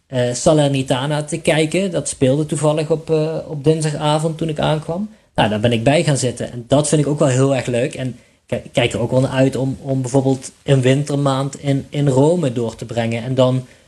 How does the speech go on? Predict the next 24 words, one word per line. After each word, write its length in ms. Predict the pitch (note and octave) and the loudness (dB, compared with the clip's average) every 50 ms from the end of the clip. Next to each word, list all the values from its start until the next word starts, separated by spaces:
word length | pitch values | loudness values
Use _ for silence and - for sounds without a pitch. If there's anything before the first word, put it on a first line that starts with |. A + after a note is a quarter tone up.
| _ _ _ | _ _ _
te 100 | - - | -6 -2
kijken 300 | C3+ D3 C3 C3+ C3 C#3+ | 2 2 2 2 2 0
hoe 160 | C3+ C#3 D3 | -2 -2 -2
ze, 160 | C3 C3 C#3 B2 | -4 -4 -6 -6
hoe 160 | D3+ C#3+ D#3 | -2 -2 0
ze 120 | C#3+ D3 D3+ | 0 2 2
daar 460 | C#3+ D#3+ E3+ F#3+ G3+ F3 C#3+ C3 - - | 2 4 4 2 2 0 -2 -4 -8 -10
zijn 500 | - A#2 A2+ A#2+ A#2+ B2 A#2 A#2 A#2 G#2+ | -10 -4 -2 -2 -2 -2 -2 -4 -6 -8
in, 200 | - A#2 A#2 A#2 A2 | -10 -12 -14 -14 -6
in 140 | - C#3 C3 | -4 -2 0
de 80 | A#2+ A2+ | 0 2
winter. 460 | A2+ A2+ A2 G#2+ - G#2+ G#2 - - _ _ _ _ _ _ _ _ _ | 2 0 0 -2 -6 -8 -12 -14 -18 _ _ _ _ _ _ _ _ _
En, 180 | - B2+ A#2+ - | -8 -6 -6 -4
en 100 | - C3+ | 0 0
in 100 | C3+ C3+ | 2 2
Florence, 560 | C3+ - - D3 D3 F3 F3 C3+ A2+ A2+ - - | 2 2 2 2 2 2 2 0 -2 -4 -6 -8
dat, 120 | A#2+ - - | -10 -10 -8
ja, 280 | - C#3+ C3 A#2 A2 - | -2 -2 0 0 -2 -4
daar 100 | C#3 C3 | -6 -10
kijk 180 | B2 - C3+ B2 | -6 -4 -4 -4
ik 60 | B2 | -2
wel 100 | B2 B2+ | -2 -2
naar 100 | C#3 C#3+ | -2 0
uit. 280 | D#3+ D#3 C#3 C3 - | 0 -2 -2 -4 -8